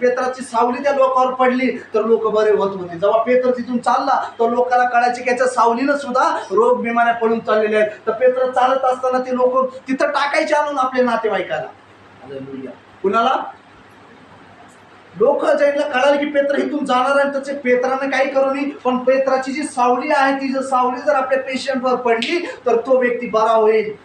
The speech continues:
एवढे चमत्कार होत होते. अडाणी माणूस. बोला, कसला? अडाणी. आणि आज बायबल स्कूलमध्ये पेत्राचं शिकवतात आणि मोठमोठे शिकलेले त्या अडाणी व्यक्तीचा अभ्यास करतात की पेत्राने काय केलं.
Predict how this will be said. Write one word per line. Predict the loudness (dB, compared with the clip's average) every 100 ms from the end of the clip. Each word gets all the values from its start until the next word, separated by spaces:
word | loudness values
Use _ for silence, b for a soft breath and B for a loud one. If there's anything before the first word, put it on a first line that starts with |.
| -10
एवढे | -4 -2
चमत्कार | 0 0 -2 0 -2
होत | -2 -6 -12
होते. | -12 -14 -16 -20 -20 -20 -20 -20 -8 -4
अडाणी | 0 0 -2 0
माणूस. | 2 2 0 -2 -10 -20 -20 -20 -20 -20 -20 -20 -20 -20 -14 -4
बोला, | -2 -2
कसला? | -2 -2 -2 0 -2 -4 -14 -20 -20 -18 -16 -16 -16 -4 -2
अडाणी. | 0 0 0 -2 -6 -16 -20 -20 -20 -20 -20 -20 -20 -16 -4
आणि | -2
आज | 0 0 2 0
बायबल | 0 2 2 2
स्कूलमध्ये | -2 -4 0 0 2 2 4 2 0 -10 -4
पेत्राचं | -2 -2 -2 -2 -4 -6
शिकवतात | -8 -4 -2 0 0 0 -2 -6 -18 -20 -20 -18 -8
आणि | -4
मोठमोठे | 0 0 0 -2 -2
शिकलेले | -6 -8 -4 -2 2 2 2 -2 -4
त्या | 0
अडाणी | 2 2 0 0
व्यक्तीचा | -2 -2 -2 0
अभ्यास | 0 2 0
करतात | -2 -4 -4
की | -6
पेत्राने | -4 -2 0 -2 -2
काय | -2 -2
केलं. | 0 2 2